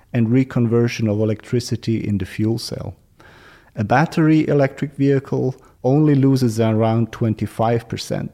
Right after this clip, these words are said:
So a battery electric vehicle is, is around two and a half times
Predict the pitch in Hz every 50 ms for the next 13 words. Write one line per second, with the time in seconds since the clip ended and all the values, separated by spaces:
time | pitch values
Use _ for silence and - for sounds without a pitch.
0 | - - - 110 98 98 98 92 101 101 127 - - - 139 143 135 120 117 117
1 | 117 - - 127 123 117 - 110 110 117 113 - - 120 113 113 - 101 104 101
2 | 104 - - - 110 101 107 107 104 104 101 101 - - - - - 170 175 180
3 | 165 135 120 107 120 117 117 - - - - - 120 117 117 117 113 107 -